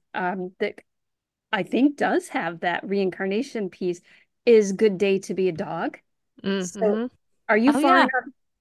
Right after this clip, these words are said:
Speaker 1: are you far enough in to know? Because I
Speaker 3: It does.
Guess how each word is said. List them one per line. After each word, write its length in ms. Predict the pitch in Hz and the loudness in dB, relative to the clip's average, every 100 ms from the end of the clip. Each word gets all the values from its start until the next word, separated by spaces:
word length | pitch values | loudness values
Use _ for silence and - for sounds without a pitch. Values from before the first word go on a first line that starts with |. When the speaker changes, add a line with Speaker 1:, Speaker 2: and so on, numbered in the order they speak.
| - - | -8 0
Speaker 1:
are 100 | 254 | 4
you 140 | 269 | 2
far 300 | 269 262 254 | 2 2 2
enough 280 | 262 311 277 | 4 2 0
in 200 | 226 240 | -2 -2
to 140 | - | -2
know? 360 | 208 190 214 330 | -4 -4 -4 -4
Because 460 | 247 - - 226 208 - - _ - | -4 -6 0 -2 -2 -14 -20 _ -6
I 300 | 214 226 226 | -2 4 6
Speaker 3:
It 100 | 240 | 6
does. 440 | 302 247 180 202 | 6 6 4 0